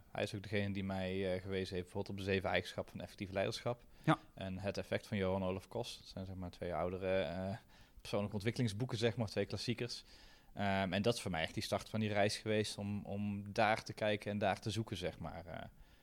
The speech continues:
Speaker 1: ja.
Speaker 2: Ja.
Speaker 1: En dat dan in combinatie met het feit, want toen kwam ook, zeg maar, de hele kant van beïnvloeden. Gaf aan van, ja, je hebt de kans om naar het V W O te gaan. En dus misschien uiteindelijk zelfs terug naar het gymnasium. Maar, eh, dan moeten jouw docenten moeten daar goedkeuring voor geven, heb ik begrepen van het management. Dat als jouw dens-, docenten zeggen dat je dit kan,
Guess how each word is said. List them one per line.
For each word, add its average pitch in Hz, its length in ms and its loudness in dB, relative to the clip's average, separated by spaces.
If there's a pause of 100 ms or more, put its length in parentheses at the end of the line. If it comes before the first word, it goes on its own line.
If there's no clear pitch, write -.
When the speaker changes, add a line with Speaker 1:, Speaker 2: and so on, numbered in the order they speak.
(160)
Speaker 1:
ja. - 140 -4 (320)
Speaker 2:
Ja. 120 140 4
Speaker 1:
En 107 60 4
dat 110 160 6
dan 104 100 2
in 98 100 2
combinatie 101 520 2
met 90 100 0
het 87 100 -2
feit, 82 260 2
want 110 120 -2
toen 101 100 -4
kwam 85 180 -4
ook, 87 160 -4
zeg 85 160 -12
maar, 87 120 -6
de 87 60 -4
hele 87 180 -6
kant 90 240 -6
van 92 180 -6
beïnvloeden. 90 720 -2
Gaf - 200 -8
aan 87 140 -2
van, 98 100 -2
ja, 87 60 -2
je 80 60 -4
hebt 76 140 -4
de - 60 -14
kans 95 280 -2
om 90 80 -6
naar 78 160 -4
het 78 140 -4
V 90 160 0 (100)
W 82 60 6
O 104 60 4
te - 120 -6
gaan. 104 200 0
En 98 60 0
dus 90 100 -8
misschien - 240 -12
uiteindelijk 87 380 -6
zelfs 85 140 -2
terug - 180 -10
naar 87 100 -2
het - 100 -8
gymnasium. 92 600 -2 (440)
Maar, 98 680 0
eh, 82 240 -2 (160)
dan 101 140 0
moeten 98 320 0
jouw 90 260 4
docenten 95 480 2
moeten 90 200 -2
daar 92 100 4
goedkeuring 101 480 2
voor 92 100 -8
geven, 85 280 -2
heb 87 100 0
ik 92 60 -2
begrepen 85 300 -4
van 87 100 -4
het 87 80 -2
management. 80 340 -4
Dat 98 140 -6
als 90 100 -6
jouw 87 120 0
dens-, 101 300 0
docenten 110 400 2
zeggen 90 200 0
dat 90 120 -2
je 92 80 0
dit 95 140 2
kan, 151 320 4